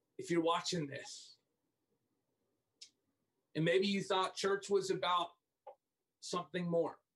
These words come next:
and not something more in, like, <laughs> a meaningful way, but something more like you thought, "Oh, this was just about, like, moralism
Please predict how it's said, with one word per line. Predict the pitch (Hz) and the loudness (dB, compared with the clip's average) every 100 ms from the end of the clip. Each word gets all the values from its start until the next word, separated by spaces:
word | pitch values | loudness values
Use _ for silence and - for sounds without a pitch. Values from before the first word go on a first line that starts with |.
| _ _ _ _ _ _ _ _ _ _ _ _ - | _ _ _ _ _ _ _ _ _ _ _ _ -4
and | 151 | -2
not | 165 190 190 | 0 0 -2
something | - 202 185 175 | -4 -4 -2 -2
more | 160 165 180 | 0 2 2
in, | 160 | 0
like, | 160 151 139 - _ _ _ _ _ _ _ _ - | 0 -2 -4 -8 _ _ _ _ _ _ _ _ -8
<laughs> | 135 - _ _ _ 120 | -8 -12 _ _ _ -6
a | |
meaningful | 127 143 165 196 196 196 | 0 2 2 2 4 6
way, | 190 | 6
but | 190 - | 2 0
something | 185 180 170 | -4 -4 -4
more | 165 | -2
like | 165 165 | -2 -4
you | 226 | -8
thought, | 233 233 202 | -8 -10 -4
"Oh, | 240 226 180 | -2 2 2
this | 220 | 2
was | - 202 | 0 -4
just | 214 - | -2 -2
about, | 196 - 185 190 | -4 -2 -2 -2
like, | - 170 151 - _ _ _ _ _ _ _ _ _ _ - _ - - - - - - - 135 | -2 -2 -4 -10 _ _ _ _ _ _ _ _ _ _ -20 _ -18 -16 -14 -14 -14 -14 -12 0
moralism | 151 196 233 226 190 165 135 139 120 | 4 6 6 6 4 4 2 0 -2